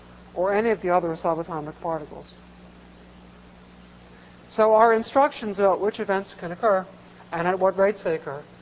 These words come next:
depend on how the lines are labeled. In string theory,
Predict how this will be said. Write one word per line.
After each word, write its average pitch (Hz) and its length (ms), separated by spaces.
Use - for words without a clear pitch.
depend 233 380
on 190 140
how 190 220
the 185 100
lines 160 340
are 160 80
labeled. 185 400
In 226 160
string 320 400
theory, 208 340